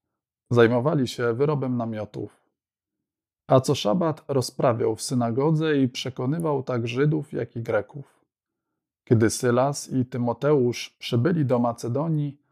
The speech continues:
Paweł oddał się wyłącznie nauczaniu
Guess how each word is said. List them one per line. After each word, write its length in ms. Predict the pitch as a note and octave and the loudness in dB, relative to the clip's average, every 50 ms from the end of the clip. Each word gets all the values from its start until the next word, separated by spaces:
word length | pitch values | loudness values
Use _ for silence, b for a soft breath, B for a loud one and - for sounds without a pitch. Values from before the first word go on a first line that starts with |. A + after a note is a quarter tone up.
| _ _ _ _ _ _ _ | _ _ _ _ _ _ _
Paweł 380 | _ F3 F#3 F3+ F#3 F3+ E3 - - | _ 2 2 4 4 4 4 4 4
oddał 360 | - D3 D3 C3+ D3+ D3+ C#3+ | 2 0 2 0 0 -2 -2
się 200 | B2+ - D3 C#3 | -2 0 0 0
wyłącznie 560 | A#2+ B2 B2+ C3+ D3 D#3 D3+ D3+ - - C3+ | 2 2 0 0 0 -2 -2 -4 -4 -2 0
nauczaniu 880 | B2+ B2 A#2+ A#2 A2+ G#2 - - B2+ B2 C3+ D3 D3 D3 D#3 D3+ D#3 - | 0 0 0 0 -2 -4 -6 -4 -2 -2 0 0 -2 -2 -4 -4 -6 -8